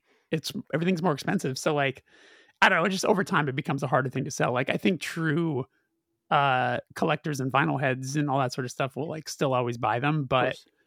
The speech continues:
Speaker 1: um, your average fan who's happy to, uh,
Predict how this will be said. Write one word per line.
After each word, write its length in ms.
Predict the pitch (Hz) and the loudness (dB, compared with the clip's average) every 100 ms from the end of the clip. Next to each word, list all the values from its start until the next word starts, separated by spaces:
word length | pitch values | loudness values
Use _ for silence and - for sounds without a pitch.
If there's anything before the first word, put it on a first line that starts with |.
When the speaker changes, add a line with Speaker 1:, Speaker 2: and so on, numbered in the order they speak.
| _ _ - | _ _ -2
Speaker 1:
um, 340 | 160 131 131 - | -2 -2 -8 -2
your 180 | 185 - | -2 2
average 420 | 185 233 190 165 | 2 4 2 0
fan 280 | - 170 180 | -2 0 0
who's 180 | 156 151 | -2 0
happy 380 | 143 143 165 156 | 0 0 -2 -6
to, 500 | - 151 131 120 - _ _ _ - | -6 -4 -4 -6 -12 _ _ _ -4
uh, 240 | 139 127 | -2 -2